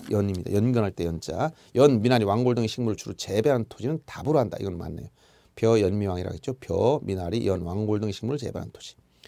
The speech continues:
그다음에 사 번 지문은 해상에 인공으로 조성된 수산생물 번식, 양식의 시설,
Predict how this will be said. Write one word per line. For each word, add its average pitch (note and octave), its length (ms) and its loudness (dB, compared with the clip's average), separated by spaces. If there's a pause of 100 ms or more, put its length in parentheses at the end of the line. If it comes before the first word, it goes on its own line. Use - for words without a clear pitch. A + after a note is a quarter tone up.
(140)
그다음에 F2 180 -4
사 A#2+ 200 2
번 A2 160 4
지문은 G2+ 340 0 (380)
해상에 D3 640 4
인공으로 F3 460 6
조성된 A#2 560 2 (320)
수산생물 A#2 640 0
번식, G2 360 -4
양식의 A2 480 -2
시설, B2+ 240 0